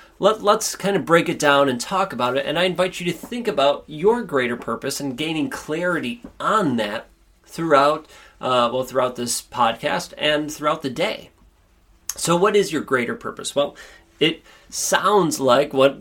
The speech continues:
what it is. How are you giving back to a degree? What's your greater purpose here on earth? Right? So kind of like, what's your purpose? But how can it be even bigger than maybe just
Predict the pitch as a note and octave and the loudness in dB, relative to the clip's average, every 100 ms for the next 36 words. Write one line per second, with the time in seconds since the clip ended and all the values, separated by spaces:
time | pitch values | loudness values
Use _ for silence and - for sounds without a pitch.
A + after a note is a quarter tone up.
0 | - A#2+ B2 D#3 E3+ F2 - - _ _ | -14 -6 -4 -2 -2 -4 -10 -14 _ _
1 | _ - - - D#3 F3 F3 D#3+ C#3+ - | _ -16 -6 2 4 6 2 -2 -8 -12
2 | _ _ C#3 C3+ D3 C#3+ A#2+ A#2+ A#2 C3 | _ _ -6 -2 2 2 2 4 4 2
3 | - D3 C#3+ C3+ C#3 D3+ D3+ D3 D3+ B2+ | -6 -6 -6 -8 -8 -6 -6 -6 -8 -2
4 | C#3+ C#3+ C#3+ C#3+ C#3 B2+ - - C#3+ B2 | 0 0 -4 -4 -4 -4 -6 -4 -2 -2
5 | A#2 - B2+ A#2 - - - _ _ _ | -4 -8 -8 -8 -12 -20 -20 _ _ _
6 | _ _ _ - A2+ A#2+ C3 - C3+ C3+ | _ _ _ -12 -8 -6 -8 -4 -2 -2
7 | - G3 F3 C#3 - A#3+ A#3+ C4+ C4 - | -4 -2 2 2 0 -8 0 2 0 -2
8 | - - _ _ _ _ _ _ - E3 | -12 -18 _ _ _ _ _ _ -2 0
9 | F#3 - _ - F#3+ F#3+ F#3 D3 - D#3+ | 0 -4 _ -4 -4 -2 -4 -4 -4 -8
10 | D3 C3+ A#2+ - F#3 F#3 - - - _ | -2 -2 -4 -8 -4 -4 -6 -14 -20 _
11 | _ _ - C#3+ C3+ A#2 - _ - C3 | _ _ 2 4 4 -2 -10 _ -4 0
12 | B2+ C3 A2+ C#3 B2+ A#2 - | 2 0 2 2 2 0 -10